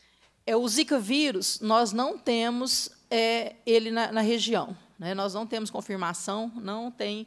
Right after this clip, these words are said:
nenhuma morte por Zika vírus, tá? Em Minas Gerais,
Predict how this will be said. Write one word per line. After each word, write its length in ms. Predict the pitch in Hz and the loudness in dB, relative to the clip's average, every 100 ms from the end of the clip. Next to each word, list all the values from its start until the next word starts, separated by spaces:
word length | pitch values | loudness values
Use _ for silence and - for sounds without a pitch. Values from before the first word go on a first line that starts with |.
| - - - - | -16 -20 -20 -4
nenhuma 320 | 202 226 269 | -2 0 0
morte 560 | 214 208 226 220 247 - - _ _ _ | 2 4 4 0 -8 -10 -20 _ _ _
por 360 | 220 226 233 - _ - | 0 2 0 -6 _ -10
Zika 300 | 170 214 226 | -6 -2 -2
vírus, 460 | 170 156 - - - _ _ _ _ _ _ - | -4 -10 -10 -14 -14 _ _ _ _ _ _ -10
tá? 300 | 165 180 170 - _ _ _ _ _ _ _ | -4 -4 -6 -14 _ _ _ _ _ _ _
Em 180 | 330 381 | 2 2
Minas 300 | 339 311 240 | 0 2 4
Gerais, 680 | 240 220 262 285 208 - | 6 8 6 6 2 -4